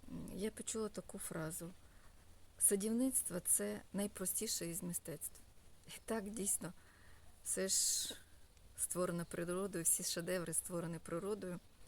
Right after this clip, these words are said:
А нам, садівник-, садівникам, залишається тільки доглядати за цими шедеврами, ну і, можливо, їх досконалювати. Е, а ще я хочу сказати, що садочок для мене — це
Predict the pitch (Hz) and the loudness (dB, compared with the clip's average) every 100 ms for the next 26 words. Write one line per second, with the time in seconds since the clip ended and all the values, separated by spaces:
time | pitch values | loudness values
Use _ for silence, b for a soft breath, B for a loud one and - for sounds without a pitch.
0 | B B B B B - 190 247 262 185 | B B B B B -4 0 2 2 0
1 | 165 233 233 170 - - 190 180 190 190 | -4 -8 -8 -8 -4 0 0 0 -2 -2
2 | 233 233 220 170 170 - 196 196 190 165 | 0 0 0 -2 -2 -2 0 0 0 -2
3 | - 175 - 170 - B B B B - | -4 -6 -2 -4 -4 B B B B -20
4 | - - - 175 180 175 165 165 196 247 | -18 -14 -6 0 2 2 2 2 2 2
5 | - 233 233 233 - - - - - 196 | 0 0 0 -2 -12 -18 -16 -16 -6 -2
6 | - 208 196 - 180 190 185 180 180 180 | 2 2 2 0 2 4 4 2 0 -2
7 | - B B 220 262 359 285 220 202 185 | -4 B B 2 4 6 6 6 4 2
8 | 208 226 175 180 196 - - - - - | 0 0 -2 -2 -6 -8 -12 -12 -14 -16
9 | - - 185 - 180 165 156 165 156 - | -14 0 4 4 4 -2 -2 -4 -8 -10
10 | - 196 - - B B B B B B | -12 -12 -16 -20 B B B B B B
11 | B 190 190 190 - - 403 359 240 196 | B -4 -2 -2 0 2 4 2 2 2
12 | - 190 202 190 190 - 196 185 - 214 | 0 2 -2 -2 -2 0 0 0 0 0
13 | 269 - 233 170 175 175 175 175 - 185 | 0 -2 -2 -2 -2 0 -2 -2 0 0
14 | 180 | 0